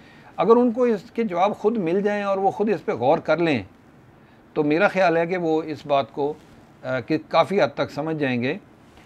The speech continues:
क्योंकि ख्वाब में इंसान का अपना इख्तियार तो होता नहीं है,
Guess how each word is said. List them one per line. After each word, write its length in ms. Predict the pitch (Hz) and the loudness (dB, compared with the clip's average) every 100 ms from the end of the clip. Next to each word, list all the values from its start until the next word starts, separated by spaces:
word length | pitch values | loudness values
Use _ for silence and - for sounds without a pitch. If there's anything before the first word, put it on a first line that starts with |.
| - - | -18 0
क्योंकि 420 | 226 214 170 123 - - - - - - - | 2 4 2 0 -4 -20 -20 -20 -20 -20 -18
ख्वाब 320 | - 147 170 | 0 6 6
में 160 | 220 220 | 6 0
इंसान 320 | 180 190 208 | -2 -4 -4
का 100 | 202 | -4
अपना 260 | 170 196 214 | -4 -4 -6
इख्तियार 320 | - 196 190 | -4 -2 -2
तो 120 | 165 | -2
होता 280 | 123 117 170 | -6 -4 -4
नहीं 180 | 185 | -4
है, 140 | 175 | -6